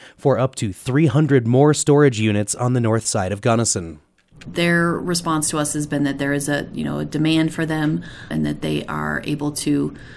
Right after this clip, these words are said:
Speaker 2: lease them quickly and cash flow the units quickly and that they are a desirable product.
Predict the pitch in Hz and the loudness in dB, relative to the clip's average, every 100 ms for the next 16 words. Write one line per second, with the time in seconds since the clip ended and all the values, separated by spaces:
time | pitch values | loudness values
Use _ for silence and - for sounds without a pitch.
0 | - - - 180 202 - 185 175 170 - | -20 -18 -2 2 2 4 4 4 2 0
1 | 196 196 180 170 170 127 147 147 156 156 | -2 0 2 2 2 2 0 0 -2 -2
2 | - 160 151 147 147 147 - 147 143 143 | -2 -2 0 2 2 2 -4 -4 -2 -2
3 | 147 147 147 147 143 - - 143 143 143 | -2 -4 -6 -6 -6 -8 -8 -6 -6 -6
4 | 147 147 143 - 147 139 - | -6 -6 -8 -8 -8 -8 -10